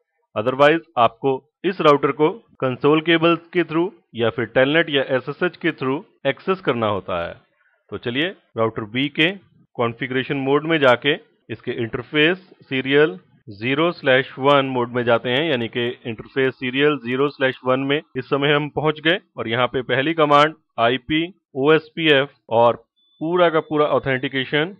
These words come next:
वर्ड हमें टाइप करना पड़ेगा। यहाँ पे हमें हेल्प नहीं मिलेगी टैब से। और उसके बाद एंटर की को प्रेस करते हैं। इसके बाद वही सेम पासवर्ड जो हमने राउटर ए में एंटर किया था,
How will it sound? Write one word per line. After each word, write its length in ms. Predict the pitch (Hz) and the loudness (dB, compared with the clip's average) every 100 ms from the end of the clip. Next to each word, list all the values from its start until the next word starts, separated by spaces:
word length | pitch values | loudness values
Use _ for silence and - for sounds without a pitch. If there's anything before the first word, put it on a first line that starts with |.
| - | -16
वर्ड 320 | 101 113 147 160 | -4 2 4 4
हमें 220 | 156 156 | 2 2
टाइप 260 | 147 139 143 | 2 2 0
करना 220 | 135 135 | 0 2
पड़ेगा। 420 | 131 123 123 151 _ _ _ _ _ _ _ 113 | 2 2 2 -2 _ _ _ _ _ _ _ -8
यहाँ 160 | 107 | -6
पे 100 | 110 | -4
हमें 200 | 117 117 | -4 -2
हेल्प 260 | 120 120 131 | -2 -2 -2
नहीं 140 | 143 | -4
मिलेगी 300 | 147 143 139 139 | 0 0 0 2
टैब 220 | 131 127 | 2 0
से। 220 | - 160 - _ _ _ _ _ - | -2 -6 -6 _ _ _ _ _ -8
और 140 | 101 | -6
उसके 180 | 104 - | -6 -4
बाद 280 | 117 120 120 135 | 2 2 0 -6
एंटर 260 | 123 139 | -8 -6
की 140 | 139 165 | -8 -6
को 120 | 170 | -4
प्रेस 220 | 165 147 | -2 -2
करते 260 | - 110 - | -2 -6 -6
हैं। 320 | 92 85 82 - | -8 -8 -12 -18
इसके 220 | 110 - | -14 -8
बाद 340 | 107 123 143 165 _ _ _ - | 2 6 6 2 _ _ _ -10
वही 200 | 113 170 | -6 -4
सेम 240 | 165 165 160 | 0 0 2
पासवर्ड 520 | 151 139 - 156 190 - _ _ | 4 4 4 2 2 -6 _ _
जो 140 | 110 | -4
हमने 240 | 123 120 117 | -2 0 2
राउटर 320 | 117 113 120 - | 2 0 -6 -4
ए 140 | 127 | -2
में 140 | 139 156 185 127 | 2 0 0 -6
एंटर 240 | 123 143 | -8 -8
किया 260 | 143 160 151 | -2 2 4
था, 140 | 170 | 2